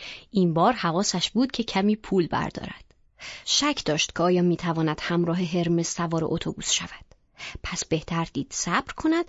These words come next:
و از آلبرتو در این باره بپرسد.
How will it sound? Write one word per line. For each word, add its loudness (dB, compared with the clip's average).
و 2
از 2
آلبرتو 0
در 0
این 4
باره 0
بپرسد. -6